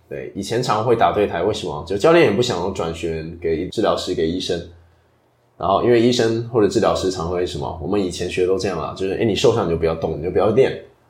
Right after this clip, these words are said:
我已经好好做治疗就好了。对，那是以前，以前常常看到的概念，现在还是会遇到这种概念。对，但那就是没有沟通了，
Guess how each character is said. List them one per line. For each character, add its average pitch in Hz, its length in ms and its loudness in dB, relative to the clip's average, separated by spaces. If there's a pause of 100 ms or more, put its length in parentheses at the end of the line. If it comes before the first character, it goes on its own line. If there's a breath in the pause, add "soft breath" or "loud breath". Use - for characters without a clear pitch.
我 95 80 -10
已 92 40 -6
经 92 100 -4
好 92 140 4
好 104 160 4
做 104 120 4
治 98 140 0
疗 76 160 0
就 85 100 -2
好 53 180 -6
了。 - 200 -12 (140)
对， 90 120 0
那 110 100 0
是 117 140 4
以 85 200 2
前， 82 460 -6
以 90 120 -10
前 85 420 -6 (400)
常 92 240 -4
常 98 180 -4
看 110 160 -2
到 95 100 0
的 87 40 -2
概 85 140 -2
念， 82 180 -4
现 127 200 0
在 113 180 2
还 95 120 0
是 113 200 2
会 113 160 4
遇 98 100 2
到 92 160 4
这 95 60 -2
种 80 120 -4
概 85 140 -2
念。 82 240 -4 (680 soft breath)
对， 92 180 6
但 110 280 2
那 160 100 8
就 143 120 6
是 139 100 4
没 101 100 4
有 95 100 4
沟 92 140 4
通 87 160 -2
了， 80 200 -6